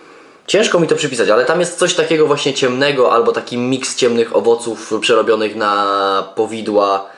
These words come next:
na dżem, e, ale tak na słodko, bez tych kwaśnych nut owocowych. Teraz się przebija trochę kawy. E, i powiem, że to jest, tak jak mówiłem, że czekolada mleczna, tak dla mnie to jest aromat, e, z bardzo dobrego,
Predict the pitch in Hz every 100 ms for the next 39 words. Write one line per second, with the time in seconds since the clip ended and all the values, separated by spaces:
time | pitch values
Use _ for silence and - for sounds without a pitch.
0 | - - 104 107 117 107 104 101 - -
1 | - - - _ - 98 98 98 95 92
2 | - - 110 117 117 120 139 139 - 120
3 | 113 101 90 117 - 117 110 104 110 -
4 | 123 120 117 113 107 101 104 101 95 90
5 | 104 - _ _ _ _ _ _ _ _
6 | _ _ _ _ _ _ _ _ _ _
7 | - 113 110 110 - 110 113 107 107 113
8 | - 101 87 87 - - 95 98 98 98
9 | 98 98 - _ - 113 113 147 143 131
10 | 127 127 127 127 127 131 120 120 117 123
11 | 123 127 127 123 110 117 120 117 110 -
12 | - 110 113 110 104 - 104 98 101 98
13 | - - _ _ - 107 104 98 92 120
14 | 117 113 113 107 104 107 101 101